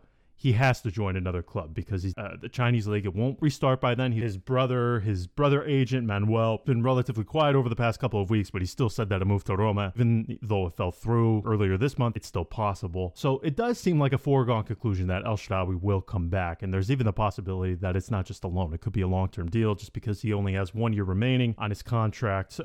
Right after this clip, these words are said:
uh, with Shanghai. But I don't know, Andy.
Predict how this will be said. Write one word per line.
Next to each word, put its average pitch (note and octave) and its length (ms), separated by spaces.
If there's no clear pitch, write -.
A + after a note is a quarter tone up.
uh, G2+ 80
with G2 200
Shanghai. C#3+ 600
But B2+ 320
I G3 140
don't F3+ 280
know, C#3+ 200
Andy. G#2+ 400